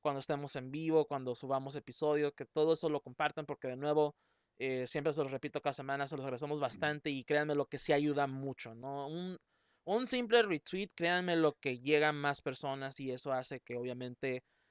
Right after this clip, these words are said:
Speaker 1: eh, tengamos más, este, visitantes, más gente que se interese en el proyecto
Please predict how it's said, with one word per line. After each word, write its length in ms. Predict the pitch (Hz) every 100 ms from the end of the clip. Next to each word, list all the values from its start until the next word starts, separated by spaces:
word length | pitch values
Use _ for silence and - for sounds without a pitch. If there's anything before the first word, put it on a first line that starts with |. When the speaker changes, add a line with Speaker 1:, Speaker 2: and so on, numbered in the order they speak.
| _
Speaker 1:
eh, 200 | - 120
tengamos 640 | 117 131 139 143 139 135 135
más, 520 | 131 135 131 - -
este, 420 | 131 - - 123
visitantes, 760 | 120 143 - 170 165 156 156 147
más 160 | 127
gente 240 | - 120 123
que 140 | -
se 100 | -
interese 400 | 123 131 123 123
en 80 | 131
el 80 | 123
proyecto 580 | 151 202 214 - 208